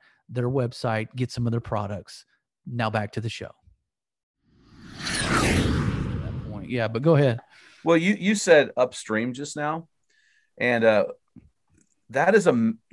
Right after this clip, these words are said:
Speaker 2: that word is a massive word with tons of meaning.
Speaker 1: Sure.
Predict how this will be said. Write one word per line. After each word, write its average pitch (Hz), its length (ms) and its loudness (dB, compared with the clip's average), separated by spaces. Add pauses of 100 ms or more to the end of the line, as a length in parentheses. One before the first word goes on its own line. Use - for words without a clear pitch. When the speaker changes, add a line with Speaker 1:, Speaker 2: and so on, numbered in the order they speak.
(140)
Speaker 2:
that 151 240 4
word 139 240 6
is 107 100 -2
a 107 100 2
massive 117 960 4
word 117 380 2
with 104 180 -4 (280)
tons 170 600 4
of 110 160 2
meaning. 113 640 -2 (220)
Speaker 1:
Sure. 120 340 -4